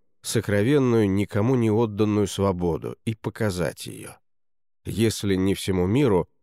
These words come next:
то хотя бы близким людям. Она цела. Она моя. Наша. Она есть и будет.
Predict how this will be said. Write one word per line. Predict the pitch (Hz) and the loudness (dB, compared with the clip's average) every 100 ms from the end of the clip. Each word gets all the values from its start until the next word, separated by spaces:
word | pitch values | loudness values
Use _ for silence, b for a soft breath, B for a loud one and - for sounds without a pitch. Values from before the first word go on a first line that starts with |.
| _ | _
то | 131 | -2
хотя | 117 135 - 139 | 0 -2 0 2
бы | 123 | 2
близким | 90 98 104 - 101 92 | 2 2 0 -2 -2 0
людям. | 90 65 65 62 - _ _ _ _ _ _ _ _ _ _ | 0 -2 -8 -12 -20 _ _ _ _ _ _ _ _ _ _
Она | 76 85 104 | -2 0 0
цела. | 101 - 104 98 87 - - _ _ _ _ _ - | 0 0 2 4 2 -2 -12 _ _ _ _ _ -8
Она | 73 73 95 | -4 0 2
моя. | 98 98 90 92 69 - _ _ _ _ _ _ - | 2 2 2 2 0 -4 _ _ _ _ _ _ -4
Наша. | 107 120 90 - - - _ _ _ _ _ _ _ _ _ _ _ | 0 2 0 -4 -10 -14 _ _ _ _ _ _ _ _ _ _ _
Она | 76 90 92 | -2 0 2
есть | 82 82 123 117 - - - - | 0 2 0 0 -6 -16 -16 -4
и | 98 | -4
будет. | 82 71 64 - _ - | -2 -4 -6 -12 _ -20